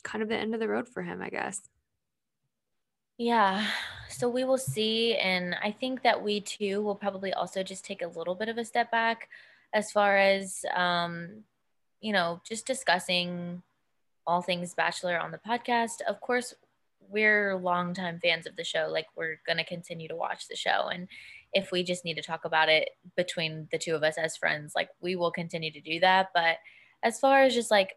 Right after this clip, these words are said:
Speaker 2: giving it an even larger platform, um, uh, we don't really think that that's necessary, at least for the time being. So
Speaker 1: Yeah. It just
Speaker 2: feel
Speaker 1: didn't feel
Speaker 2: free.
Speaker 1: right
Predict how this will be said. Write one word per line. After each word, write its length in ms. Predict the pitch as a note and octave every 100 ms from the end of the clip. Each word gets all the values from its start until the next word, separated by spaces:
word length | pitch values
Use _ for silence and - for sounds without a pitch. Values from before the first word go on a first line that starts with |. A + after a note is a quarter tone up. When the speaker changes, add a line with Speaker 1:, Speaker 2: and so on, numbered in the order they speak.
| _
Speaker 2:
giving 340 | F3+ F3 F3+ F3+
it 200 | F3+ -
an 120 | F3
even 320 | E3+ E3+ E3+
larger 320 | D#3+ D#3+ E3
platform, 840 | D#3+ E3 D#3+ - F3 F3 F3 F3 F3 _ _ _
um, 640 | - F3 E3+ E3+ E3 E3 F3+ _ _ _ _ - -
uh, 260 | - C2+
we 180 | F#2+ G3+
don't 140 | G#3+ F#3
really 180 | F3+
think 140 | F3+ E3
that 100 | D#3
that's 200 | D3+ -
necessary, 720 | D#3 D#3+ F3 F3 E3+ F3 E3+
at 140 | D3
least 220 | F3+ G3 -
for 80 |
the 100 | E3+
time 240 | F3 D#3+ D#3
being. 320 | E3 D#3+ D#3+
So 380 | - E3 E3 E3 -
Speaker 1:
Yeah. 380 | C#3+ E3 - A#3+
It 40 | C#4
just 140 | E4+
Speaker 2:
feel 140 | F#4
Speaker 1:
didn't 100 | D#4
feel 160 | C4+ C4
Speaker 2:
free. 320 | B3 B3 C4
Speaker 1:
right 320 | A3 F3+ F3+